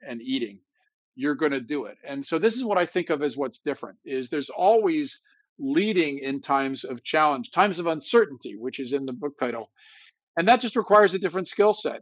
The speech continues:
And if you have designed your organization, if you have encouraged people, if you've catalyzed others to make decisions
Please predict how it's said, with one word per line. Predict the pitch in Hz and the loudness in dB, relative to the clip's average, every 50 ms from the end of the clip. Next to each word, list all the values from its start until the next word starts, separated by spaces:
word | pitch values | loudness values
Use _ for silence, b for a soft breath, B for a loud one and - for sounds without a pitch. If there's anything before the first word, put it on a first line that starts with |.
| - 156 | -4 -2
And | 156 151 | 0 0
if | 135 143 | 0 -2
you | 165 202 226 214 | -2 0 2 4
have | 196 185 160 135 | 4 2 2 2
designed | 160 160 147 123 131 165 170 202 233 233 | -2 -2 -2 0 2 2 4 4 4 2
your | 214 196 175 175 | 2 2 2 2
organization, | 180 175 170 165 160 135 156 170 180 170 - 202 | 2 2 0 0 -2 -2 -2 -2 -2 -2 -4 -6
if | 160 135 - | -6 -6 -6
you | 165 185 170 | -4 -2 0
have | 165 156 156 | 0 0 0
encouraged | 156 139 - - - - 175 185 190 190 - - - _ _ _ - | -2 -4 -6 -4 0 2 4 4 4 4 2 -2 -10 _ _ _ -2
people, | 170 180 - 190 | -2 0 0 0
if | 156 139 | 0 0
you've | 131 139 - | 0 -2 -4
catalyzed | - - - 160 175 185 185 180 180 170 160 139 - | -6 -4 0 2 2 2 4 4 2 2 2 0 -2
others | 123 151 165 190 196 - | -2 0 2 2 2 2
to | - 165 | 0 -2
make | 151 147 143 - | -2 -2 -2 -2
decisions | - 135 - - 165 160 151 208 208 208 208 196 - | -6 -8 -4 -2 -2 0 0 0 0 0 -4 -8 -12